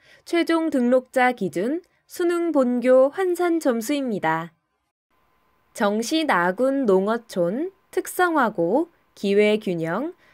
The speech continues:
특수교육 대상자 전형의 경우 항공운항 서비스 학과를 제외한 전 모집 단위는 수능 백 퍼센트로 선발합니다. 항공운항 서비스 학과는 수능 육십 퍼센트,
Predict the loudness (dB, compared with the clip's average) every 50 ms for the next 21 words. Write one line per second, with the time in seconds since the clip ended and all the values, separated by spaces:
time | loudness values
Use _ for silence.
0 | _ _ -4 -4 -4 -4 -4 -4 -4 0 2 2 2 2 2 0 -2 -2 0 0
1 | 2 2 0 -2 0 0 2 2 2 2 2 0 0 0 0 0 0 0 0 2
2 | 0 0 0 0 -2 -2 -2 -2 -6 -10 -14 _ _ _ _ _ _ _ -8 -4
3 | -2 0 2 2 2 2 2 2 2 2 2 2 0 0 0 0 2 0 -2 -4
4 | -2 0 2 2 2 0 -2 -2 0 2 2 4 4 4 4 4 2 4 4 4
5 | 2 2 2 0 0 -2 -4 -8 -10 -4 0 2 2 2 2 2 0 2 2 0
6 | 0 -2 -6 -4 -4 -4 -4 -4 -4 -4 -4 -4 -4 -4 -6 -8 -10 -14 _ _
7 | _ _ _ -10 -4 0 0 2 2 2 0 -2 -2 -2 -2 -4 -2 -2 -2 -2
8 | 2 2 0 0 0 0 2 4 6 6 6 4 4 2 0 2 2 2 2 2
9 | 0 -2 -4 -4 -4 -4 -6 -8 -12 _ _ _ _ _ _ _ _ _ _ _
10 | _ -6 -2 -2 2 2 2 2 2 2 2 2 0 0 0 0 0 0 0 -2
11 | -4 0 0 0 0 0 -2 -6 -6 -4 -2 -2 -2 -2 -4 -6 -10 -12 _ _
12 | _ _ _ -6 -2 0 2 2 2 2 0 0 0 -2 -2 -4 -6 -4 -2 -2
13 | -2 -2 -2 -4 -4 -6 -4 0 2 2 2 2 -2